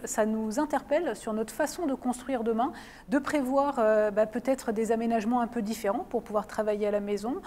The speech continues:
de prévoir aussi, euh, ces balcons, de prévoir des espaces communs. Donc, euh, c'est un nouvel enjeu qui, qui se pose à toute la filière de la construction. La deuxième question, c'est où construire. On a vu,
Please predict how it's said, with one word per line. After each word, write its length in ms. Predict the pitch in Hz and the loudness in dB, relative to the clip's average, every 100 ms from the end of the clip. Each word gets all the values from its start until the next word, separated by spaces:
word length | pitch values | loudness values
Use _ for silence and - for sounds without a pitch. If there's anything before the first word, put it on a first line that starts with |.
| - - | -14 -4
de 100 | 180 | -2
prévoir 440 | - - 254 311 254 | 0 0 0 2 0
aussi, 440 | 233 - 269 269 | 0 0 2 4
euh, 140 | 208 208 | 2 0
ces 180 | - | 0
balcons, 460 | 226 214 214 254 370 | 2 2 2 -4 -2
de 80 | 262 | -2
prévoir 420 | 254 254 247 277 | -2 0 2 2
des 200 | 226 214 | 0 -2
espaces 320 | 220 - 226 | -4 -4 -4
communs. 300 | - 214 196 285 - - - 196 | -2 -2 -2 -6 -16 -20 -10 -2
Donc, 320 | 262 254 - - | 0 -2 -8 -4
euh, 180 | 214 214 | -4 -4
c'est 300 | - 285 269 | 0 0 2
un 80 | |
nouvel 300 | 220 277 330 | 2 4 4
enjeu 300 | 269 247 269 | 4 2 0
qui, 360 | 311 240 220 214 | -4 -4 -4 -4
qui 160 | 214 208 | -8 -6
se 140 | 240 | -6
pose 320 | 233 302 247 | -2 -4 0
à 260 | 202 196 196 | 0 0 -2
toute 200 | 320 294 | -4 -2
la 80 | 240 | -4
filière 300 | 240 240 247 | -2 -2 0
de 60 | |
la 140 | 214 208 | 0 0
construction. 560 | 220 - 226 - - - - - - - - 214 | -4 -10 -14 -16 -20 -20 -20 -18 -18 -18 -4 2
La 80 | |
deuxième 380 | 214 302 302 269 | 2 2 4 4
question, 320 | 247 247 302 370 - - - | 2 -2 -2 -4 -6 -16 -14
c'est 340 | - - 285 285 - - | -6 0 0 -2 -8 -6
où 80 | 320 | -4
construire. 540 | - 320 - 240 196 175 | 2 0 0 -4 -6 0
On 140 | 233 | 4
a 100 | 269 | 4
vu, 240 | 247 320 | 4 2